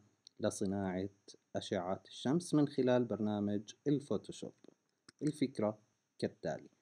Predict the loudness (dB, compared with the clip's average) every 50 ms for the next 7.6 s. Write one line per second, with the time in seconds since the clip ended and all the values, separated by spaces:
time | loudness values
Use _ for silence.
0 | _ _ _ _ 4 8 8 8 8 6 6 4 4 6 6 6 6 6 6 4
1 | 4 2 2 0 0 2 4 6 6 6 4 2 0 2 4 4 6 6 4 2
2 | -2 -10 _ _ -2 0 2 2 2 0 -2 0 0 0 0 0 -2 -4 _ 0
3 | 0 0 2 2 4 4 4 4 4 2 2 2 0 2 6 8 8 8 8 4
4 | 0 _ -2 2 2 4 4 4 4 4 4 2 0 -2 -8 _ _ -6 -6 -4
5 | -2 -2 -2 -2 -2 -6 -8 -10 _ _ _ _ _ _ _ _ _ _ _ _
6 | _ _ _ _ _ _ _ _ _ _ _ _ _ _ _ _ _ 10 12 12
7 | 12 10 8 6 6 6 6 6 4 2 2